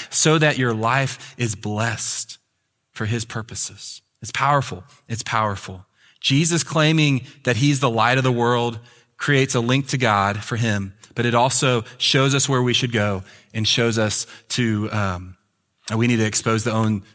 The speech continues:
darkness and sin in our life and get right with him. I, I know I'm probably wrapping a couple minutes early,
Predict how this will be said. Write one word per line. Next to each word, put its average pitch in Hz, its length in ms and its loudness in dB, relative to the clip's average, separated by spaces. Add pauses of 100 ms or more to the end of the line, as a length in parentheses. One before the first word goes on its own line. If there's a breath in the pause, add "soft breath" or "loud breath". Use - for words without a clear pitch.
darkness 117 380 2
and 110 100 0
sin 117 180 2
in 110 80 2
our 101 160 2
life 95 420 -2 (200)
and 104 120 -2
get 104 160 -2
right 90 280 -4 (260 soft breath)
with 98 180 -8
him. 92 280 -10 (500 loud breath)
I, 120 300 0
I - 20 4
know 143 160 6
I'm 139 60 4
probably 139 380 4
wrapping 131 360 4
a 123 60 2
couple 151 340 2
minutes 131 320 4
early, 123 460 0